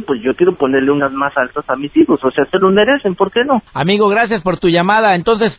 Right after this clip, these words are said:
Speaker 2: em, el tema del dinero, porque me lo decías fuera del aire, hoy yo quiero hablar sobre el tema que acabo de tocar en el, acabas de tocar en El placer de vivir del dinero, ya lo hablaste. Para las personas que no escucharon ese programa, interesantísimo, por cierto. Y ahora dices, "No creo en la reencarnación y punto".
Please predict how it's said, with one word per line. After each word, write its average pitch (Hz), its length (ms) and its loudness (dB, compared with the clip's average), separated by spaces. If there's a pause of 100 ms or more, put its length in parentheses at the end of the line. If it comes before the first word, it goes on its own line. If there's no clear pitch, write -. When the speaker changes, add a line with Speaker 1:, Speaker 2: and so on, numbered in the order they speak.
(120)
Speaker 2:
em, 160 440 2
el 156 240 -2
tema 233 280 0
del 196 100 2
dinero, 196 360 0
porque 147 200 -8
me 143 80 -2
lo 143 60 -2
decías 143 260 -2
fuera 190 220 0
del 165 140 2
aire, 202 220 2
hoy 190 140 2
yo 202 120 2
quiero 202 180 -2
hablar 196 160 -2
sobre 180 180 -2
el 139 60 -6
tema 185 240 -2
que 147 80 -6
acabo 180 280 0
de 160 60 -2
tocar 160 280 -2
en 165 100 -2
el, 139 160 -4
acabas 165 340 -2
de 143 80 -4
tocar 151 220 -4
en 160 60 -2
El 139 60 -6
placer 123 300 -6
de 147 100 -2
vivir 139 200 -2
del 123 160 -2
dinero, 139 320 -4
ya 147 180 -2
lo 143 80 0
hablaste. 180 500 -4 (320)
Para 131 160 -4
las 127 100 -2
personas 127 280 -6
que - 80 -6
no 151 80 -2
escucharon 151 480 -2
ese 139 580 -2 (120)
programa, 143 520 -4 (540)
interesantísimo, 113 680 -6
por 104 180 -12
cierto. 156 440 -8 (320)
Y 123 80 -2
ahora 175 240 2
dices, 190 360 2
"No 185 440 2
creo 180 240 0
en 185 60 0
la 175 80 2
reencarnación 123 720 -2
y 139 60 0
punto". 120 440 -2